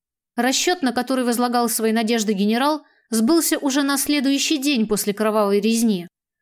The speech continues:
Всё войско мятежников, наполовину состоящее из эльфов, наполовину из охотников ближних земель, вышло на битву. В глазах этих несчастных читались не гнев и не отчаяние.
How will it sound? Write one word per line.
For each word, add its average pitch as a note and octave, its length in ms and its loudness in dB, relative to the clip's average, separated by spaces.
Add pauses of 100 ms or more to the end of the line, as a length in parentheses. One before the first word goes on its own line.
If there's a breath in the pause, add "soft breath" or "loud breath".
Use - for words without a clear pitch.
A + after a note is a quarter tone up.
(140)
Всё - 320 0
войско C#4+ 400 0
мятежников, C4 800 -2 (200)
наполовину A#3 600 0
состоящее A3+ 680 0
из G#3+ 320 -2
эльфов, A#3+ 640 -2
наполовину G#3 540 0
из G3+ 240 -2
охотников G#3 540 -2
ближних G3 400 0
земель, A3+ 480 -2 (200 loud breath)
вышло G3 480 -2
на G3+ 140 0
битву. F3 460 -6 (580)
В G#3 80 -4
глазах C#4+ 400 2
этих E4+ 180 -4
несчастных D#4 540 -2
читались C#4 500 -2
не C#4+ 140 2
гнев C4+ 580 -2
и A#3+ 80 0
не A3+ 160 2
отчаяние. A#3 840 -4